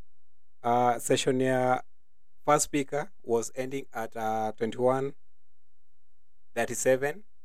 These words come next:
Uh, so there's a few minutes for any question.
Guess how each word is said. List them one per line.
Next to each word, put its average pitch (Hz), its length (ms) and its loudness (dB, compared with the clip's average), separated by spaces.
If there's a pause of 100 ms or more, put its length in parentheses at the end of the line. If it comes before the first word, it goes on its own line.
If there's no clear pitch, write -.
(640)
Uh, 110 260 -4
so 127 380 0
there's 117 240 2
a 117 260 0 (140)
few 139 220 -2 (140)
minutes 127 340 2
for 110 440 6 (600)
any 139 180 6
question. 151 560 4